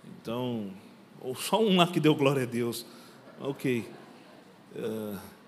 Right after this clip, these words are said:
vamos ler então esse texto. Estou muito feliz por isso. E se podemos falar sobre um tema para hoje,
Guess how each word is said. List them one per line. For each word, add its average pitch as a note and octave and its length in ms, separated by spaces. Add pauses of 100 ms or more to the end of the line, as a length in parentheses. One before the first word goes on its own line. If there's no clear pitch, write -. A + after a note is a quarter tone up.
(1800)
vamos F#3+ 180
ler G3 100
então D3+ 220
esse - 140
texto. - 360 (140)
Estou - 160
muito D#3+ 160
feliz B2+ 360
por C3 200
isso. - 320 (480)
E A2+ 460 (1800)
se C3+ 160
podemos C#3 440
falar B2+ 320
sobre B2 320
um A#2+ 80
tema B2+ 380
para A2+ 180
hoje, C#3 320